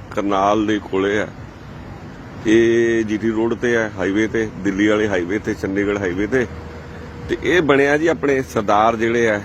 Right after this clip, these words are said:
ਰੁੱਲੂ ਸਿੰਘ ਮਾਨਸਾ ਹੋਰਾਂ ਦਾ ਹੋਟਲ ਹੈ ਇਹ। ਇਹ ਰੈਸਟੋਰੈਂਟ ਵੀ ਬੜਾ ਵਧੀਆ ਬਣਿਆ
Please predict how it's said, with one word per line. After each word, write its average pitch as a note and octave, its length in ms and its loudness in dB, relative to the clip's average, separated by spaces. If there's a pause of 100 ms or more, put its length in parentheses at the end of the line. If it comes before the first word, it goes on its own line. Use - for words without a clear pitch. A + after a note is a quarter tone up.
(640)
ਰੁੱਲੂ D#3+ 380 8
ਸਿੰਘ D3+ 220 2
ਮਾਨਸਾ C3 400 2
ਹੋਰਾਂ A#2+ 260 0
ਦਾ G#2 140 -2
ਹੋਟਲ G2+ 360 -2
ਹੈ A#2 80 0
ਇਹ। G#2+ 100 -6 (800)
ਇਹ G#2+ 440 2
ਰੈਸਟੋਰੈਂਟ A#2 420 2
ਵੀ B2+ 120 2
ਬੜਾ A2+ 220 4
ਵਧੀਆ A2+ 260 0
ਬਣਿਆ G#2 340 0